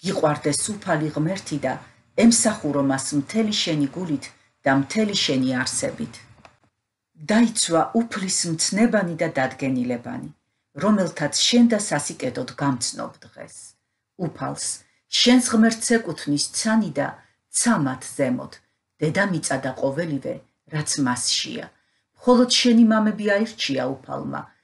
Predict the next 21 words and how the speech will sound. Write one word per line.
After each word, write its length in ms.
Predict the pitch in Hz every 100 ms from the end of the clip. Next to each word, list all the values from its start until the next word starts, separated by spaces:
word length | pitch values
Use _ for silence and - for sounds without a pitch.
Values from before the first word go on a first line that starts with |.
| _ -
შეიყვარა 640 | - 156 151 - 143 139 143
ისინი 460 | 175 - 156 139
და 180 | 131 131 - _ _ _ -
გამოგარჩიათ 880 | 180 214 226 175 - - 139 127 -
თქვენ, 360 | - - 135 - - _ _ _ _
მათი 380 | 151 185 233 196
შთამომავლობა 960 | - 160 139 135 127 127 - - - - - _ _
ყველა 360 | - 208 226 180
ხალხისგან, 800 | - 131 131 - 135 - 131 - - _
როგორც 380 | - 165 139 123 -
დღეს 340 | 147 - 135 -
არის. 320 | 131 - - - - _ _ _ _ _ _ _ _ _ _
დაიცვითეთ 800 | 151 190 214 220 - 165 165 147 -
თქვენი 420 | - - 240 233
გულის 380 | 151 170 147 147
ჩუჩა 440 | - 135 - - - - _ _ _ -
და 60 | 147
მეტად 380 | 190 170 147 147
ნუ 180 | 160 190
ღარ 200 | 180 147
გაჯიუტდებით. 920 | 131 127 127 123 127 120 123 143